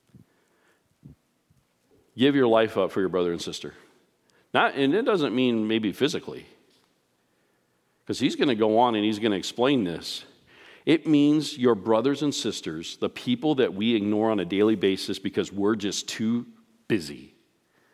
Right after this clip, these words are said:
should be on the forefront of our mind,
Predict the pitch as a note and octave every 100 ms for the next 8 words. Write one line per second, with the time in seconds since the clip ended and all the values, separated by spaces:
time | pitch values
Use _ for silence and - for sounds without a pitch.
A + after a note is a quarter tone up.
0 | _ _ _ _ _ _ _ _ _ _
1 | _ _ _ _ - B2+ F#2+ G#2 F#2+ D#2
2 | - - A2+ - A#2+ G#2+ E2+ F2 E2+ E2+
3 | E2+ E2+ F2 F2